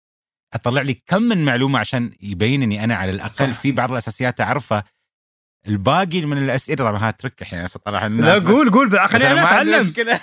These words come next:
Speaker 1: <laughs> الباقي من الحوار
Speaker 2: يعتمد
Speaker 1: الباقي
Speaker 2: على
Speaker 1: من الحوار
Speaker 2: أجوبة
Speaker 1: يعتمد
Speaker 2: الضيف؟
Speaker 1: على أجوبة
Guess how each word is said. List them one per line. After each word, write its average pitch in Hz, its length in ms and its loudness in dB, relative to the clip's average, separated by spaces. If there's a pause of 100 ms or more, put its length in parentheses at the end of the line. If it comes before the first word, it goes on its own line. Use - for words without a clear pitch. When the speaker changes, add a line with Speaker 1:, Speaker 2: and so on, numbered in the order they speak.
(260)
Speaker 1:
<laughs> - 280 -16
الباقي 180 520 -2
من 202 220 -2
الحوار 175 960 0 (600)
Speaker 2:
يعتمد 147 180 0
Speaker 1:
الباقي 202 200 6
Speaker 2:
على 170 180 4
Speaker 1:
من 185 60 4
الحوار - 0 -
Speaker 2:
أجوبة 156 260 2
Speaker 1:
يعتمد 165 240 2
Speaker 2:
الضيف؟ 240 160 2
Speaker 1:
على 127 100 0
أجوبة 101 240 -6